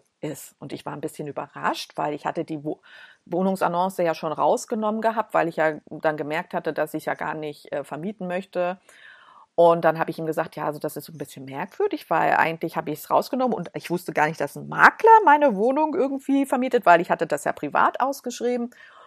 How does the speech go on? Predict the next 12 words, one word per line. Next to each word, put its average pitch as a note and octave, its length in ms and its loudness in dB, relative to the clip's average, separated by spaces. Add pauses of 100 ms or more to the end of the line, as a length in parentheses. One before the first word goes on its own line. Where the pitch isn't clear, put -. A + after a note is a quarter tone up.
(240)
und F#3+ 160 -2
habe G3+ 160 8
ihm G3 80 2
gesagt, E3+ 380 2
dass E3 160 0
ich E3+ 200 -6
auch D#3 280 4
vorhabe, D3+ 640 0
die D3+ 340 -4
Wohnung D#3 400 -4
zu F#3 120 -6
verkaufen. E3+ 800 4